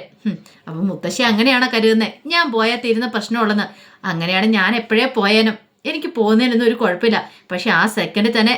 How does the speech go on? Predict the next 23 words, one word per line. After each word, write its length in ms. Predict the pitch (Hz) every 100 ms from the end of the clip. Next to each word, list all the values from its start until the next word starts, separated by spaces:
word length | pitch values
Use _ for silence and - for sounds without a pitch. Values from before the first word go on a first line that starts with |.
| - 339
ബാലേന്ദ്ര 460 | 339 320 254 220
സാർ 260 | 220 208 214
ഇവിടുന്ന് 260 | 208 214
പടിയിറങ്ങും. 520 | 214 175 202 214 190 - _ _ _
ഉം, 80 | 208 - - _
അതെന്തിനാ 360 | 196 254 294 302
ബാലൻ 340 | 262 214 226
അങ്ങനെ 260 | 240 190 254
ചെയ്യുന്നേ? 340 | 254 233 233 - - _
ആ, 60 | 175 196 - _
സാറിന് 400 | - 160 147 160
സാറിൻ്റെതായ 520 | 185 - 190 208 220
ന്യായങ്ങളും 500 | 233 226 214 220 247
കാരണങ്ങളും 460 | 247 214 233 240 262
കാണുമായിരിക്കും. 520 | 233 214 226 220 220 214 _ _
പിന്നെ 220 | 190 190 - - _
സാർ 240 | - 170 202
എന്നോടൊരു 340 | 226 226 240
കാര്യം 260 | 208 226 226
പറഞ്ഞു, 200 | 208 214 - - 320
ഇവിടുന്ന് 280 | 302 277
വേണേ 260 | 233 214 233
ഇറങ്ങാന്ന്, 440 | 208 202 214 208